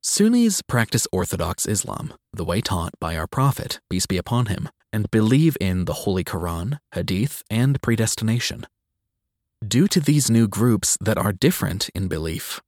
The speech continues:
Sunnis characterize and differentiate themselves so people will not misinterpret their mission and beliefs. Unfortunately, people with evil intentions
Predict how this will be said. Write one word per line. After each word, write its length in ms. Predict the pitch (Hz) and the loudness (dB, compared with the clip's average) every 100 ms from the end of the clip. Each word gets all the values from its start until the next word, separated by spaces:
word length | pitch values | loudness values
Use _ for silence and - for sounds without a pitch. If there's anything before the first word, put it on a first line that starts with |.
| - | -8
Sunnis 460 | - 156 185 185 | 0 2 4 2
characterize 760 | - 127 123 - 104 104 107 - | 0 0 0 0 0 0 0 0
and 120 | 107 | -2
differentiate 640 | 101 - 104 - 98 - | -2 0 -2 0 -2 -2
themselves 520 | 92 - 101 95 95 - | -2 -2 0 0 -2 -4
so 200 | - 127 | -2 -4
people 400 | - 175 208 175 | -2 0 2 2
will 180 | 147 | 4
not 280 | 120 101 120 | 2 2 0
misinterpret 760 | 110 110 104 98 - 101 - - | 0 0 -2 -4 -6 -8 -6 -4
their 120 | 85 | -4
mission 400 | 85 - - 82 | -2 -4 -6 -6
and 200 | - 92 | -8 -8
beliefs. 560 | 80 - - - - - _ _ _ _ _ _ _ _ | -6 -8 -6 -4 -4 -6 _ _ _ _ _ _ _ _
Unfortunately, 800 | 98 92 127 - 113 104 98 95 - | -8 -2 -2 0 -2 -2 -2 -4 -6
people 340 | - 135 120 107 | -2 2 4 4
with 180 | 120 - | 2 2
evil 280 | 117 110 | 0 2
intentions 680 | 101 98 120 127 104 98 - | 0 0 0 0 0 0 -4